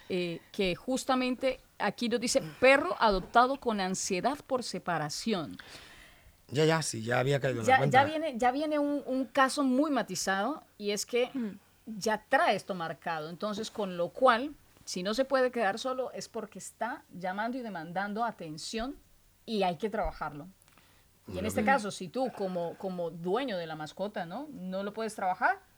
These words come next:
Speaker 1: volvemos a los profesionales que realmente requerimos esos tratamientos de conducta que nos ayuden a llevar esa conducta de la mascota, porque no es,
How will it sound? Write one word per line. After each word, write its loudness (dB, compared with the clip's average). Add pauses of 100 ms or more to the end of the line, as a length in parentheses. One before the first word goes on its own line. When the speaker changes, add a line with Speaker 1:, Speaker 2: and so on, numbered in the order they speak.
(180)
Speaker 1:
volvemos 2
a -2
los -4
profesionales -6 (360)
que -4 (120)
realmente 0
requerimos -4
esos -6
tratamientos -4
de -4
conducta -6
que -10
nos -8
ayuden -6
a -10
llevar -8
esa -12
conducta -12
de -6
la -8
mascota, -12
porque -10
no -8
es, -10